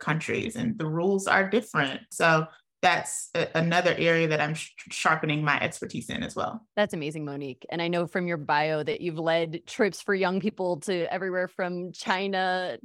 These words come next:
Speaker 2: and I'm forgetting some of the other places, but it's really
Speaker 1: Yeah.
Speaker 2: amazing where you've been. <laughs>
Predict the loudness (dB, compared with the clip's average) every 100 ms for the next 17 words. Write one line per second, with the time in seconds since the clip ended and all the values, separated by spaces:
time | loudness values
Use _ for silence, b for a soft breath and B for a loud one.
0 | -2 0 0 -2 -6 -8 -16 _ 0 2
1 | 2 6 6 6 4 4 4 2 2 2
2 | 2 0 0 0 2 4 6 6 4 2
3 | 4 6 4 2 0 2 2 2 0 2
4 | 4 4 4 2 0